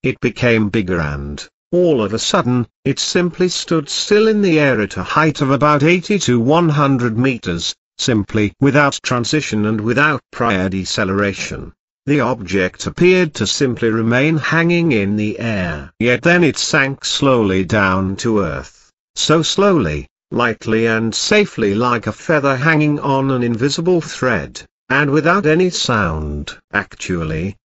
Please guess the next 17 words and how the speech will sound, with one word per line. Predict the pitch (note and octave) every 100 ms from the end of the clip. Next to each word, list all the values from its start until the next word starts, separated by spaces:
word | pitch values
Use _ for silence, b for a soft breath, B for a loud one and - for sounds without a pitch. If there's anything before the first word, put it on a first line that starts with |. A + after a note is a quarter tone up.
| _ -
to | F3
me | F3 F3
it | D3+ B2+
appeared | - D#3+ D3+ G#2+ -
precisely | - C3+ - F3 E3 - D#3+ C#3+
as | C3 A2
if | C#3 -
a |
gigantic | G2+ A#2 A2+ G2+ C3 B2 C3 A2+
feather-down | - - D#3 C#3 D3+ D#3 D3+ D3+ D3+
continental | D3 - B2 G#2 A#2+ A#2 G#2 G#2 F2+
quilt | - C3+ C3+ - -
were | C3+ C3+
to | - A#2
glide | - B2 B2+ B2+ A2
slowly | - A#2 G#2+ G2+ G2
to | G2 B2